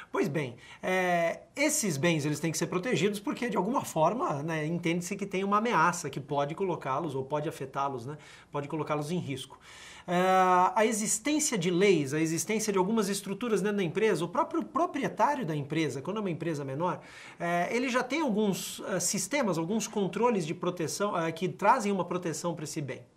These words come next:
né? Então, ah, o olho do dono, né, pra controlar como as coisas funcionam, o livro caixa, o controle de estoque, em empresas maiores, né,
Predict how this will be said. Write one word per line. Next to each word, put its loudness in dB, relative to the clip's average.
né? -8
Então, 4
ah, 6
o 2
olho 8
do 4
dono, 6
né, -2
pra -4
controlar 2
como -4
as -6
coisas -4
funcionam, -2
o 0
livro 2
caixa, 2
o -6
controle 2
de 0
estoque, 0
em 2
empresas 2
maiores, 2
né, -2